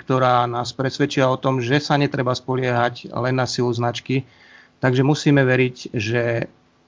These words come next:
tá, ten najnovší diel a Mafia štyri, že sa vráti ku koreňom a bude to opäť hra, ktorú stojí za to kúpiť si a opakovane sa k nej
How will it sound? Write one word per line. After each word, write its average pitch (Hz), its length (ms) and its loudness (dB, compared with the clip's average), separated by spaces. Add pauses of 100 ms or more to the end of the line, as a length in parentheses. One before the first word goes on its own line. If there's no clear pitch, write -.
(480)
tá, 123 240 2
ten 127 320 0
najnovší 139 480 2
diel 123 480 -2
a 107 320 -8 (320)
Mafia 131 320 0
štyri, 127 480 -2
že 120 80 -4
sa 117 240 -4
vráti 123 560 -2
ku 117 80 -6
koreňom 123 560 -2
a - 160 -4
bude 117 240 -2
to - 80 -4
opäť 117 400 -6
hra, 120 320 0
ktorú 113 320 -4
stojí 113 380 -6
za 113 180 -2
to 113 160 -6
kúpiť 117 380 -6
si 117 180 -4 (560)
a 107 320 0 (480)
opakovane 117 560 -2
sa 110 220 -6
k - 100 -12
nej 113 160 -4